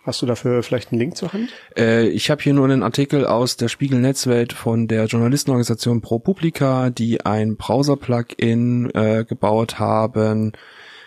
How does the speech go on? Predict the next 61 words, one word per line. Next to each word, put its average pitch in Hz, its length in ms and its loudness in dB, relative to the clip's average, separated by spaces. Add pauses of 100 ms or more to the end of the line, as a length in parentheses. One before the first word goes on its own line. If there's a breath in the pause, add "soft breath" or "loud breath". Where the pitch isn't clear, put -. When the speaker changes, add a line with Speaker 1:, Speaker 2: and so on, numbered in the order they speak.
(260 loud breath)
Speaker 2:
Äh, 110 680 2
da 110 140 0
gibt's 117 180 0
auch 127 80 2
noch 120 80 4
ein 117 100 2
paar 117 140 2
andere. 120 320 4
Auch - 180 0
Böhmermann 113 460 0
hatte 107 160 -4
da 104 160 -4
irgendeinen 107 300 -4
Beitrag 107 380 -4
dazu, 110 280 -4
deswegen 107 340 -2
kam 107 220 -4
ich 104 60 -2
Speaker 1:
Kannst - 100 -6
du 113 60 -6
das 110 100 -4
Speaker 2:
gerade 110 100 0
Speaker 1:
mal 127 40 -2
mit 127 60 0
Speaker 2:
drauf. 110 80 -2
Speaker 1:
in 123 40 -2
die 110 80 -2
Shownotes 151 340 -2
Speaker 2:
Ja, 135 100 2
das 143 120 2
Speaker 1:
reintun? - 100 -10
Speaker 2:
packe 131 120 2
ich 127 80 -2
in 123 40 4
die 113 60 0
Shownotes 117 340 0
natürlich 107 260 0
Speaker 1:
Kannst 110 140 0
einfach 117 160 0
Speaker 2:
mit 120 140 0
Speaker 1:
den - 60 -6
Speaker 2:
rein. 123 100 -4
Speaker 1:
Link - 80 -16
an-, 113 60 -12
reinwerfen, 110 400 -4
ich 113 140 -10
sortiere 117 240 -6
das 113 120 -10
dann 107 120 -8
noch 101 100 -8
ein. 107 160 -8
Speaker 2:
Sehr 98 160 -2
gut, 107 260 -6
danke 98 220 -6
schön. 104 500 -10
Speaker 1:
Ähm, 113 440 0
das 117 180 0
ist 165 100 0
nämlich 175 160 0
auch - 120 -2
das - 440 0